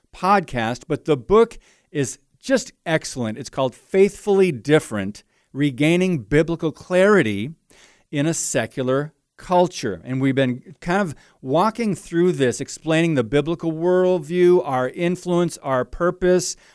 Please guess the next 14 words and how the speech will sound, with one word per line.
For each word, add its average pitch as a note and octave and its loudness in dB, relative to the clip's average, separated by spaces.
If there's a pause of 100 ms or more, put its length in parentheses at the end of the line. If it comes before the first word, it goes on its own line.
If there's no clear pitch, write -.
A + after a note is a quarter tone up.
why D3 2
we D3+ 0
are C3 2
sometimes D#3 -4
so D3 -2
influenced D#3+ -4 (460)
by C3 -2
things D3+ -4
outside D3 0
of B2 -4 (300)
the C3 -6
church D#3 -2
or C3+ -8
Christianity. C3 -4